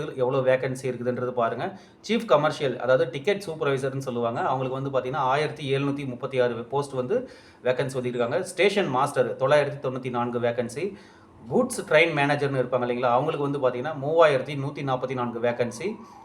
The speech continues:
ஜூனியர் அக்கவுண்ட் அசிஸ்டன்ட், ஜூனியர் அக்கவுண்ட் அசிஸ்டன்ட், அவரு, அவங்க வந்து டைப்பிங் தெரிஞ்சவங்களா இருக்கணும். அதாவது சர்டிஃபிகேட் இருக்கணும்னு இல்ல, டைப்ரைட்டிங் தெரிஞ்சவங்களா இருக்கணும். அதாவது ஸ்பீட் பிராக்டிஸ் வைப்பாங்க, உங்களுக்கு டெஸ்ட் வைப்பாங்க.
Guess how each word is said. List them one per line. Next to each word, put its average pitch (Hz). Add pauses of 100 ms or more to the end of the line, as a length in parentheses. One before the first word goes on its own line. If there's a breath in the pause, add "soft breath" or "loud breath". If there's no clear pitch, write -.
(140)
ஜூனியர் 214 (100)
அக்கவுண்ட் 190 (360)
அசிஸ்டன்ட், 131 (100)
ஜூனியர் 151
அக்கவுண்ட் 143
அசிஸ்டன்ட், 131 (140)
அவரு, 139 (120)
அவங்க 151
வந்து 147
டைப்பிங் 151
தெரிஞ்சவங்களா 135
இருக்கணும். 131 (320 loud breath)
அதாவது 156
சர்டிஃபிகேட் 151
இருக்கணும்னு 147
இல்ல, 135 (520 loud breath)
டைப்ரைட்டிங் 143 (220)
தெரிஞ்சவங்களா 135
இருக்கணும். 120
அதாவது 123
ஸ்பீட் 185
பிராக்டிஸ் 139
வைப்பாங்க, 120
உங்களுக்கு 110
டெஸ்ட் 139
வைப்பாங்க. 113